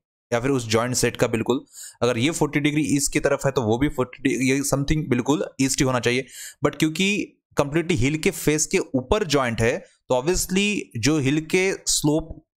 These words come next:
के जितना भी होगा उससे वो जो अमाउंट है किसका, जॉइंट का, वो कम ही रहना चाहिए, मतलब कि less than forty degree रहना चाहिए। अब देखते हैं दोनों कंडीशन कहाँ पे सेटिस्फाई होती है। ये बोल रहा है कि due west,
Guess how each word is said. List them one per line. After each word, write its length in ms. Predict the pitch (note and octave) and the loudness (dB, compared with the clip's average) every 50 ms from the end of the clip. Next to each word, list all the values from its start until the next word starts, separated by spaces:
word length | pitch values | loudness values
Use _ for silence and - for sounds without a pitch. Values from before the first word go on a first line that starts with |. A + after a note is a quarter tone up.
| _ _ - | _ _ -2
के 360 | E3 D#3 D#3+ E3 D#3+ - - - - | 0 2 2 0 0 -4 -6 -6 -4
जितना 300 | C3 C3+ - - F#3+ F3+ | -2 -2 0 0 0 0
भी 80 | F3+ | 0
होगा 300 | F3 C3 A#2 G#2 G#2+ G#2 | 0 2 2 2 0 0
उससे 640 | G2+ - - C#3 B2 - - - E3+ F#3 G#3+ - - _ _ _ _ _ _ _ _ _ - | 0 -2 -2 -2 0 0 0 0 0 0 -2 -4 -8 _ _ _ _ _ _ _ _ _ -4
वो 200 | G#2+ A#2+ E3+ G#3 | 0 0 0 2
जो 100 | G3+ A3 | 2 0
अमाउंट 340 | E3 C3 C3 B2 A#2 G#2 F#2+ | 0 0 0 0 -2 0 0
है 360 | A2 A2 C3 F3 - - _ _ _ _ _ _ | 0 0 0 -2 -6 -12 _ _ _ _ _ _
किसका, 460 | - C3+ - - D#3+ D#3+ F#3 G3 - - A#2+ | -2 -2 0 0 0 0 0 -2 -6 -8 -6
जॉइंट 360 | G#2+ - - C3+ C#3 C#3 A#2 | -2 0 0 0 0 -2 0
का, 100 | - D3 | 0 0
वो 140 | E3 F#3+ G3+ | 2 0 0
कम 220 | - - C#3 C3+ | 0 0 -2 0
ही 100 | B2 C3 | 0 0
रहना 200 | B2+ A2+ G#2 G2+ | 0 0 0 0
चाहिए, 180 | G2 G#2+ G#2 G#2 | 0 0 2 2
मतलब 260 | G#2+ A2+ B2+ C3+ C#3 | 0 0 0 0 0
कि 60 | D#3 | 2
less 220 | D3+ A#2+ A#2+ B2 A#2 | 2 2 2 2 2
than 160 | - D3 D#3 | 0 0 0
forty 420 | D#3 - - C3+ B2 - B2+ A#2 | 0 0 0 0 0 0 0 0
degree 200 | A2+ G#2 G#2 G2+ | 2 2 2 0
रहना 200 | G2+ G2+ G#2 G#2+ | 2 2 0 0
चाहिए। 320 | G2+ - G#2 G#2 G#2 G#2 - - _ _ _ - - - - - _ - | 2 2 2 2 0 -2 -2 -6 _ _ _ -20 -20 -18 -20 -8 _ -4
अब 100 | B2+ C3 | -2 0
देखते 220 | D3+ E3 E3 A3+ | 0 0 2 0
हैं 100 | G#3+ F3 | 0 2
दोनों 560 | D#3 E3 F3 F3+ F#3+ G3 G3 E3+ - - - | 2 0 2 2 0 0 -2 -4 -8 -16 -6
कंडीशन 400 | - - D3 D3+ D#3+ - - E3+ | -2 -2 0 0 0 0 0 0
कहाँ 180 | D3+ - C3+ C#3+ | 0 0 0 0
पे 100 | - D#3 | 0 0
सेटिस्फाई 400 | - C3+ B2 C#3 C3 - D3 C3+ | 0 0 0 0 0 0 0 0
होती 240 | B2+ A#2+ - A#2+ A#2+ | 0 0 0 -2 -2
है। 80 | A#2+ - _ _ _ _ _ _ _ _ C3 | -2 -4 _ _ _ _ _ _ _ _ -2
ये 80 | D3+ | 0
बोल 180 | D#3+ D3+ D#3 D3+ | 2 2 2 2
रहा 100 | D3 D3+ | 0 0
है 60 | D3+ | 0
कि 120 | - E3+ | 0 -2
due 300 | C#3 G#2+ C3+ C#3 C#3+ C3+ | 0 2 2 2 2 2
west, 200 | B2 C3+ C#3 - | 2 0 0 -2